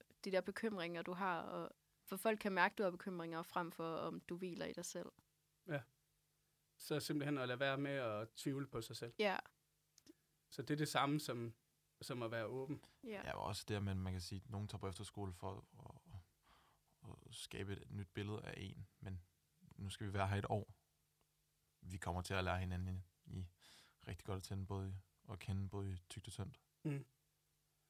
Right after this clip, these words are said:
Speaker 2: Hvad, i forhold til, til de roller, I har haft i et fællesskab før, det kan jo være, at man har været klassens klovn, eller,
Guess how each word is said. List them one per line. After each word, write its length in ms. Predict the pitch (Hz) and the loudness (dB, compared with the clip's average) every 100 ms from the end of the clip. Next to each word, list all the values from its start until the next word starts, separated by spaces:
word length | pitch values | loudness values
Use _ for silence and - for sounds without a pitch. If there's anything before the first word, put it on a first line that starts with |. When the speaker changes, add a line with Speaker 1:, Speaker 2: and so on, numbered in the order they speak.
| - - - - | -20 -20 -16 2
Speaker 2:
Hvad, 240 | 160 151 147 _ _ - | 4 4 0 _ _ -8
i 60 | |
forhold 420 | 147 180 190 185 | 0 2 4 2
til, 540 | 139 - 143 135 120 120 | 0 2 4 4 0 -2
til 280 | - 135 - | -2 -2 2
de 80 | |
roller, 360 | 165 110 123 170 | 2 4 4 2
I 120 | 131 | 0
har 160 | 117 120 | 0 -2
haft 340 | 107 123 - | 0 -2 -2
i 40 | 139 | -10
et 80 | |
fællesskab 560 | - 143 131 - 104 95 | -4 -4 -4 -6 -6 -8
før, 280 | - 135 117 | -2 0 0
det 140 | 131 | -2
kan 80 | 123 | -4
jo 60 | 123 | 0
være, 120 | 127 | 2
at 60 | 135 | 0
man 160 | 110 | -2
har 120 | 110 | -2
været 220 | 110 101 104 | 0 0 -2
klassens 380 | 127 - 160 | -2 -2 -2
klovn, 480 | - 151 123 117 143 - | -2 0 0 -2 -6 -4
eller, 460 | 117 113 113 113 | -2 -2 -2 -4